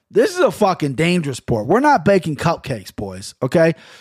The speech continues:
So you gotta go in that mentality like, "I'm gonna fuck this dude up, and I'm not stopping till the ref pulls me off him." That's what you have to go in. That's why Derek Lewis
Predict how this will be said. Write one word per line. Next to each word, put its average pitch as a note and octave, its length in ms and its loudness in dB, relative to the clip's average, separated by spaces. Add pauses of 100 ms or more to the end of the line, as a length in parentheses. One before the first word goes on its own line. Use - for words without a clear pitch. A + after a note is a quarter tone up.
So - 160 -10
you A3 100 0
gotta D4 200 2
go A3 180 2
in G#3 80 2
that F3 140 2
mentality F#3+ 500 2
like, C#3 240 0
"I'm G#3 160 -2
gonna C#4 140 0
fuck D3+ 260 -2
this B2 140 -6
dude B2+ 200 -4
up, F3 300 0
and C3+ 80 -2
I'm F3 180 2
not G3 220 -2
stopping G3 380 0
till C#3+ 120 -2
the C3 60 -2
ref C3 180 -4
pulls B2+ 220 -4
me C3+ 80 -10
off B3+ 260 2
him." - 200 -14
That's A#3 260 -2
what C4 60 -6
you A#3 80 2
have G#3 80 0
to F3 60 -14
go G#3+ 200 4
in. D3+ 80 0
That's F3+ 200 -2
why G3 180 4
Derek F#3 380 2
Lewis G3 500 0